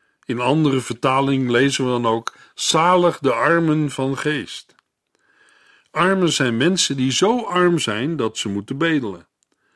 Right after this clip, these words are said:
Toch is de armoede niet primair materieel, maar geestelijk.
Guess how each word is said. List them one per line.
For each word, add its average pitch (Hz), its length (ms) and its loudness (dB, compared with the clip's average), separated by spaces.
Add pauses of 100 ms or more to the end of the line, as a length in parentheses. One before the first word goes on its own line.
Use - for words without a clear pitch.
(460)
Toch 160 220 -2
is 147 180 2
de 123 140 -2
armoede 170 600 2
niet 170 320 -2 (100)
primair 160 640 0
materieel, 143 920 2 (100)
maar 113 180 -10
geestelijk. 175 640 -6